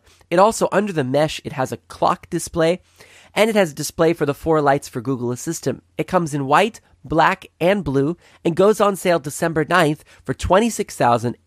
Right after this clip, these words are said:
eight hundred seventy yen, that's tax included. It seems like suddenly we have competition for the Japanese smart speaker market, with Google making a huge push into the Japanese market. And of course, this week they released the Google Home Mini,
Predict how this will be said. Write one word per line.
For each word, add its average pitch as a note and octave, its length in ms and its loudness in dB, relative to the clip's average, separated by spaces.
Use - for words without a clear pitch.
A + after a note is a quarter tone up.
eight F#3+ 140 0
hundred E3+ 260 0
seventy C#3+ 380 2
yen, B2 280 2
that's A#2+ 180 -6
tax - 320 -6
included. C3 540 -2
It E3+ 140 -6
seems A#3+ 300 -4
like F3 140 2
suddenly D3+ 500 0
we D3+ 120 0
have D#3 240 -2
competition G3+ 720 -2
for B2+ 120 -6
the A#2 100 -4
Japanese D3 500 0
smart E3 380 0
speaker C3 360 -6
market, B2+ 440 0
with E3 160 -4
Google F#3 300 6
making D3+ 320 0
a C3 60 -2
huge A#3 440 -2
push F3+ 280 -2
into C3+ 140 -8
the B2+ 100 -8
Japanese C3+ 480 -2
market. B2+ 440 -2
And D3 140 0
of B2 60 -4
course, D#3+ 200 0
this - 280 -4
week D#3+ 200 4
they B2+ 120 4
released A#2+ 440 -2
the A#2+ 140 -2
Google C3 340 -2
Home C#3 300 0
Mini, D3+ 340 0